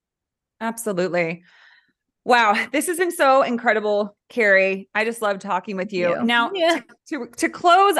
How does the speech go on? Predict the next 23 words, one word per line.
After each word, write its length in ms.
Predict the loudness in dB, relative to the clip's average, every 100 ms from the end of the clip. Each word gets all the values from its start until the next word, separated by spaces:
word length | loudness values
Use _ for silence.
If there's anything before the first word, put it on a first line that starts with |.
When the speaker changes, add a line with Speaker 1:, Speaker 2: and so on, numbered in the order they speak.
| 0
Speaker 1:
I 120 | 0
would 160 | 0
love 220 | 2 0 0
for 100 | -8
you 160 | -8
to 220 | -6 -6 -6 -16 -20 _
give 180 | -2 0
the 100 | 2
audience 400 | 4 4 2 -2 -4
a 80 | -6
few 240 | -2 -4
takeaways. 540 | -2 -4 -2 -2 -4
So 340 | -2 0 0 -2 -12 _ _ _ _
one 260 | -4 -2 -2
thing 180 | -6
you 80 | -6
focused 320 | -4 -6 -6
on 120 | -6 -6
is 100 | -6
helping 320 | -6 -4 -6
people 300 | -4 -4 -2
learn 300 | 0 -2 -6
tools 840 | -10 -4 -2 0 0 -2 -6 -18